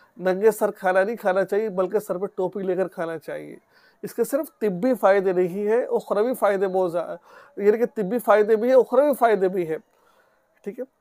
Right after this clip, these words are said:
नंबर दो, जो आपने, हमारे यहाँ जो वह वाशरूम में नंगे सर चले जाते हैं, नंगे पाँव चले जाते हैं,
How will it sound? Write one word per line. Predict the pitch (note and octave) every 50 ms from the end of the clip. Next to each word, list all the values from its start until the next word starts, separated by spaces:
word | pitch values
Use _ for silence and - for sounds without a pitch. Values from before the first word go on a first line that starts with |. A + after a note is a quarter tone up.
| _ _ _ _ -
नंबर | F#3+ G3+ F#3+ F3+ G3 F3
दो, | D#3 E3+ D3+ - - _ _ _ _ _ _ _ _ _ _ _ _ _ _ _ _ _ _ _ _ _ _ _ _ _ _ _ _ _ -
जो | - D#3+ F3 F#3+
आपने, | G3+ G#3 G3+ - - - A3 -
हमारे | - F3 E3 G3 F#3+ G#3
यहाँ | G#3+ G3+ G3
जो | F#3+ G3+ F#3+
वह | F#3+ F#3+ E3+ E3+ F3 - _ _ - - _ _ -
वाशरूम | F3 F#3 F#3 F3+ F#3 - G3 A3+ A#3 G3+
में | F#3+ G#3 G3
नंगे | F3 F#3+ G3+ F#3+ G3 G3+
सर | - - G3 E3+
चले | - F3+ E3+ E3+ E3
जाते | D#3 D#3+ D#3 D#3 - - E3+
हैं, | D#3+ D#3 D#3
नंगे | E3+ G3 G#3 G3 G3+ F#3+
पाँव | F#3+ - G#3 G#3+ G#3+
चले | F#3+ G3 F3+ F3 E3+
जाते | D#3+ E3 D#3 D#3 - E3 D#3+
हैं, | D#3 D#3 D3+